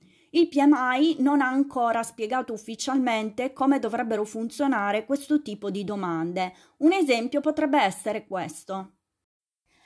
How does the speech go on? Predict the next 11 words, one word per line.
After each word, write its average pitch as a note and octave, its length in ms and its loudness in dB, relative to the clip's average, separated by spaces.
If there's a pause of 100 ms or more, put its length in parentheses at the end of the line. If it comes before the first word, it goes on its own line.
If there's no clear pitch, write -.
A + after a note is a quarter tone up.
(180)
A B3 120 4
project D4+ 840 2
is, B3+ 520 -4 (440)
spazio A3+ 580 0
bianco, G#3 800 -2 (240)
with B3 220 -2
a A#3+ 80 0
beginning D4 600 2 (120)
and A#3+ 180 -6
an A3+ 120 -4
end. F#3 460 -6